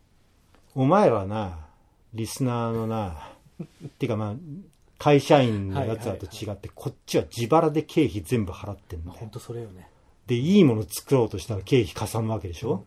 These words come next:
Speaker 2: うんうん。
Speaker 1: そんなのポンポンポンポン、一回旅行でね、
Speaker 2: うん。
Speaker 1: 旅でやったら十万ぐらい飛んじゃうわけだから。
Speaker 2: そうですね。
Speaker 1: そんなの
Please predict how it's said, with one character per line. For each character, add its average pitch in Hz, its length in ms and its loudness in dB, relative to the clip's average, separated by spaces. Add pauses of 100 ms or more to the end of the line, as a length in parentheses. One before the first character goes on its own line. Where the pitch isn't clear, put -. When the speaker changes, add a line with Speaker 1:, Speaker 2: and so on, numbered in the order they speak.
Speaker 2:
う 117 40 -20
ん 110 40 -18
う - 20 -20
ん。 95 40 -18 (840)
Speaker 1:
そ - 180 -8
ん 160 60 4
な 135 60 4
の 98 40 -4
ポ - 220 -2
ン 147 100 2
ポ - 220 -6
ン 92 180 -6
ポ - 120 -2
ン 185 100 2
ポ 131 220 0
ン、 98 100 -6
一 110 120 -10 (200)
回 135 260 6
旅 120 160 4
行 123 340 0 (680)
で 139 140 -6
ね、 156 120 0
Speaker 2:
う - 20 6
ん。 - 40 0
Speaker 1:
旅 104 220 -2
で 104 80 -6
や 101 60 -6
っ - 40 -12
た 101 80 -4
ら 95 40 -6
十 104 160 -2
万 107 120 -2
ぐ 104 80 -2
ら - 20 -6
い - 40 -10
飛 95 100 -8
ん - 20 -8
じ 98 80 -6
ゃ - 40 -4
う - 20 -6
わ 95 40 -8
け 95 60 -10
だ 90 60 -12
か - 80 -12
ら。 87 80 -8
Speaker 2:
そ 120 180 -10
う 107 60 -16
で 95 60 -20
す - 100 -20
ね。 123 200 -12
Speaker 1:
そ 139 160 -6
ん 143 120 4
な 143 80 2
の 101 80 -4